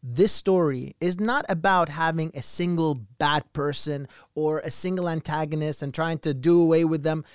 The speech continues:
like a normal Disney film would be. The, the previous Frozen tackled Disney princesses in a way that no other, uh, Disney film had done at that point. It empowered,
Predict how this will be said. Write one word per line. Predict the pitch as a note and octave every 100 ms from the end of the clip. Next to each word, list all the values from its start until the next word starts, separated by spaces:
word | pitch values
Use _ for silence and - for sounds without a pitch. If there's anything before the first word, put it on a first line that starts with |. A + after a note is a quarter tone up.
| -
like | D3 F3 G3+ -
a | E3+
normal | E3 E3+ F3+ E3+
Disney | C#3+ D#3 C#3+ D3+
film | D3 - C#3+ C#3+ C#3+
would | C#3 D#3+ C#3
be. | G#3 C#4 - - D#3
The, | E3+ _ _ - -
the | D#3
previous | - C#4+ E4 A3+ D3
Frozen | - D3+ C#3 C3+ D#3+ F#3+ _ -
tackled | G#3+ A3+ A#3 E3
Disney | G3+ G#3 A#3
princesses | - A#3 A#3+ D#3 B2+ D3+ F3+ A3+ - _ -
in | G#3 A#3+
a | F3+
way | D#3 E3
that | E3+ F3
no | F3 G3+ F3
other, | D#3+ E3+ F3 -
uh, | D#3 D3+ D3+ D#3 D#3+ D3
Disney | D#3+ D#3
film | E3 D#3
had | E3 D#3+ D#3+
done | A#3+ B3 C3 B2+ _
at | D3+ D3+
that | C#3 B2
point. | - B2 A#2+
It | D#3+ D#3+ -
empowered, | F3 - F#3+ G#3+ F3 C#3